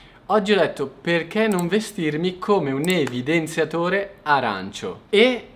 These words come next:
non è proprio uguale come la settimana scorsa, perché la settimana scorsa era la perfezione. Non è esattamente, cioè, non, non posso omaggiare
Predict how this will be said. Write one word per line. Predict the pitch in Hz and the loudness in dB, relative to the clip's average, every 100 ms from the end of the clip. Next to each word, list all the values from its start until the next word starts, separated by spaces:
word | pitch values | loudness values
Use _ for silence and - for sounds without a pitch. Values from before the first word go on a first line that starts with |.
| - - | -20 -6
non | 143 151 | 0 2
è | 165 | 2
proprio | 170 175 175 175 - | 2 0 0 -2 -2
uguale | 151 127 131 120 110 110 | -2 2 6 6 4 -4
come | 131 127 | -4 -4
la | 123 | -4
settimana | - 135 139 131 127 | -4 -4 -2 0 -2
scorsa, | 120 - 120 110 110 | -4 -6 -6 -4 -8
perché | 107 101 110 | -10 -6 -6
la | 107 | -4
settimana | 143 143 147 147 | -4 -4 -2 -2
scorsa | 139 - 143 135 160 | -4 -2 -2 0 2
era | 151 | 2
la | 135 | 2
perfezione. | 127 123 - 123 - 117 98 95 - - - - - _ - | -2 -6 -6 -12 -8 -6 -6 -8 -14 -20 -20 -20 -20 _ -10
Non | 113 | -4
è | 123 139 | 0 0
esattamente, | 139 143 - 143 131 127 131 135 135 123 | 0 0 0 0 2 2 0 0 -2 -2
cioè, | 127 | -4
non, | 110 101 110 - _ - - - - - _ - | -4 -6 -10 -20 _ -20 -20 -20 -20 -20 _ -6
non | 120 135 135 - | -2 -2 -4 -4
posso | 139 143 147 - 170 - | 0 2 0 -2 -2 2
omaggiare | 170 180 165 143 120 131 131 139 147 156 160 | 4 6 4 2 -2 2 4 4 2 -2 -6